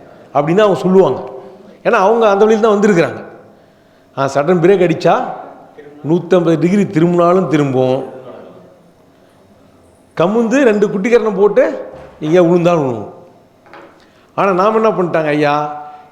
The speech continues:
பிரேக் அடிச்சுலாம் திருப்பாதீங்க, ஸ்லோ பண்ணி ஸ்டேரிங்கை திருப்பினீங்கன்னா நூத்தம்பது டிகிரி திருப்பிடும்" அப்படின்னு சொல்ற மாதிரி நம்ம புரிதல் மூலமாக இந்த ஞானத்தை கொடுத்துருக்குறோம்.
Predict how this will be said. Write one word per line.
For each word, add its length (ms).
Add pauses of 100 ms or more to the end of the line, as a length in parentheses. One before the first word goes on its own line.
(360)
பிரேக் 280
அடிச்சுலாம் 340
திருப்பாதீங்க, 640 (640)
ஸ்லோ 240
பண்ணி 360 (300)
ஸ்டேரிங்கை 560
திருப்பினீங்கன்னா 520 (420)
நூத்தம்பது 380
டிகிரி 240
திருப்பிடும்" 600 (260)
அப்படின்னு 440
சொல்ற 260
மாதிரி 460 (380)
நம்ம 220
புரிதல் 380
மூலமாக 560
இந்த 200
ஞானத்தை 320
கொடுத்துருக்குறோம். 500